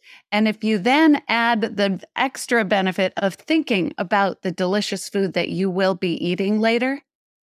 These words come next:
mm, that reminds the body that all is well.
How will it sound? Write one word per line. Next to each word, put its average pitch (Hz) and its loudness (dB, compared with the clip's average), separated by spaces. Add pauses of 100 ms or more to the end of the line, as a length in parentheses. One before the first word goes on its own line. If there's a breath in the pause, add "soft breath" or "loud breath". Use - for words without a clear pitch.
(120)
mm, 214 2 (920)
that 180 0
reminds 202 2
the 226 2
body 180 0
that 170 -2
all 180 2
is 220 -2
well. 190 0